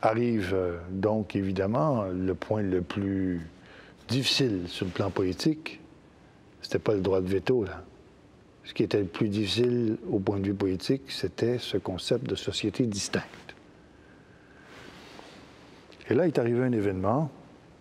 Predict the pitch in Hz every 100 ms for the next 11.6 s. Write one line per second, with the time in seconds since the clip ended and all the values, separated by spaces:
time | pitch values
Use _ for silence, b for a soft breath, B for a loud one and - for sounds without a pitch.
0 | - - - - - - - - - -
1 | - - - - - - - - - -
2 | - 95 87 98 107 107 - 101 95 92
3 | 87 117 - - - - 98 87 90 92
4 | 104 - 92 87 85 - 90 90 90 -
5 | 87 87 87 90 87 117 143 117 - 98
6 | 92 90 87 - - - 117 123 - 101
7 | - 92 90 98 110 101 - 98 113 104
8 | 101 - - - - - - - B B
9 | B B B B B B B B - -
10 | 107 92 - 123 120 101 92 80 - -
11 | - 107 - 101 90